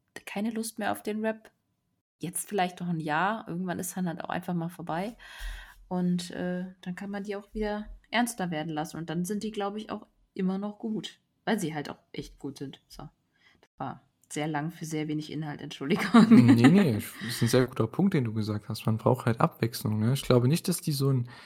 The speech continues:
Speaker 2: mega, mega langen Title Run haben, aber trotzdem, ich denke, bis nächstes Jahr kann ich mir schon vorstellen, dass sie Champions sind. Und wie du schon sagst, ich, gerade für den Pay-Per-View, für den nächsten, wenn's gegen F T R geht oder auch gegen Swerve und Keith Lee,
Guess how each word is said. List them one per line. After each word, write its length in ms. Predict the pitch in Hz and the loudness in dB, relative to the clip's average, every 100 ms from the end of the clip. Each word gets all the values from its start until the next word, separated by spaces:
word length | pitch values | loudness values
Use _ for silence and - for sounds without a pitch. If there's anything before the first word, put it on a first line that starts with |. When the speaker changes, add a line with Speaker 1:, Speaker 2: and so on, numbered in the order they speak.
| - - - _ _ _ | -20 -20 -20 _ _ _
Speaker 2:
mega, 800 | 107 110 113 127 156 170 131 107 | -4 0 4 6 6 4 2 0
mega 380 | 117 160 170 | 2 2 2
langen 260 | 165 156 160 | 2 2 0
Title 360 | - 160 156 156 | 0 0 0 -2
Run 160 | 156 | 0
haben, 220 | 147 156 | 0 0
aber 180 | - 117 | 0 -2
trotzdem, 420 | 110 139 139 147 | 2 2 2 -2
ich 100 | 131 | 0
denke, 240 | - 123 123 | 2 2 2
bis 160 | 113 | -2
nächstes 500 | 123 110 110 - 117 | 0 0 0 0 2
Jahr 140 | 113 110 | 2 4
kann 160 | 117 | 4
ich 100 | 113 | 2
mir 80 | - | 0
schon 160 | 113 107 | -4 0
vorstellen, 320 | 117 117 151 | 0 0 0
dass 120 | 147 | -2
sie 100 | 143 | -2
Champions 340 | - 151 156 151 | 0 0 0 0
sind. 180 | 170 | 2
Und 240 | 180 117 117 - - - - - - _ _ | 2 2 0 -8 -20 -20 -20 -20 -20 _ _
wie 100 | 120 | 4
du 40 | |
schon 160 | 120 135 | 4 4
sagst, 240 | 151 143 | 4 2
ich, 100 | 131 | -2
gerade 280 | - 131 170 | 0 4 4
für 160 | 170 147 | 2 -2
den 160 | 135 | -2
Pay-Per-View, 640 | 120 147 175 120 - 117 110 - | -2 -2 -2 -2 -4 -8 -8 -12
für 100 | - | -6
den 120 | 113 117 | 0 2
nächsten, 360 | 131 131 - | 2 0 2
wenn's 200 | 113 160 | 4 4
gegen 220 | - 156 156 | 2 0 0
F 100 | 143 | -2
T 140 | - | 0
R 160 | 156 147 | 2 2
geht 120 | 147 | 2
oder 200 | 160 214 | 4 4
auch 80 | 202 | 2
gegen 200 | 196 175 | -2 -2
Swerve 320 | - 170 - | 2 2 2
und 100 | 165 | -2
Keith 200 | 87 - | -4 0
Lee, 220 | 98 - | 0 0